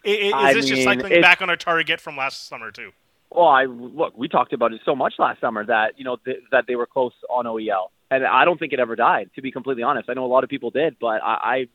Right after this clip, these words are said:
Speaker 2: really don't believe that that situation ever died. I think that, you know, he, he's been a target for the Vancouver Canucks for quite some time, and, and I think that, you know, this is a city that, you know, there was one of two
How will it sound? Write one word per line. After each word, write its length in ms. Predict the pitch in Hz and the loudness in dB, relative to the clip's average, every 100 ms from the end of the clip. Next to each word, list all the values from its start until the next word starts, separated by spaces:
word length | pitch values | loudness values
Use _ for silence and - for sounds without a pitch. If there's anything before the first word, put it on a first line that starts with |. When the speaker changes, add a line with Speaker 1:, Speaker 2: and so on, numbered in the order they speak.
| _ | _
Speaker 2:
really 360 | 139 147 139 123 _ _ _ _ _ | -6 -4 -6 -10 _ _ _ _ _
don't 240 | 139 139 | -4 -4
believe 320 | 123 131 139 120 | -6 -10 -10 -2
that 200 | 120 117 | -2 2
that 240 | 123 123 - | 0 0 -6
situation 480 | 131 135 127 123 123 | -14 -6 -6 -6 -4
ever 220 | 120 120 | -2 0
died. 260 | 117 135 120 | 2 2 2
I 80 | |
think 180 | 107 127 | -4 -6
that, 240 | 120 117 - | -2 -2 -4
you 60 | |
know, 100 | 127 | -8
he, 300 | 113 113 120 | -8 -8 -8
he's 160 | - 127 | -8 -6
been 100 | 135 | -2
a 40 | |
target 380 | 123 120 123 139 - | 4 4 6 2 2
for 180 | 131 123 | 0 0
the 60 | 117 | 0
Vancouver 340 | 120 - 123 | -4 -2 -8
Canucks 300 | - 120 - | -4 -6 -4
for 80 | 131 | -4
quite 220 | - 123 | -2 -2
some 120 | 127 | -4
time, 300 | 120 117 139 | 0 2 2
and, 100 | 156 | 0
and 220 | 127 117 127 | -4 -2 -2
I 60 | |
think 180 | 123 135 | -4 -2
that, 220 | 127 120 - _ _ - | 0 0 -2 _ _ -10
you 80 | |
know, 180 | 123 120 | -4 -4
this 180 | 117 131 | -4 -10
is 100 | 131 | -12
a 80 | 120 - | -10 -6
city 180 | 123 | -2
that, 340 | 123 120 113 110 _ _ | 4 6 6 2 _ _
you 100 | 123 | -6
know, 220 | 120 117 127 | -2 -2 0
there 100 | 123 | -2
was 120 | 110 | -4
one 220 | 107 127 | 0 0
of 100 | 123 | 0
two 140 | - | -4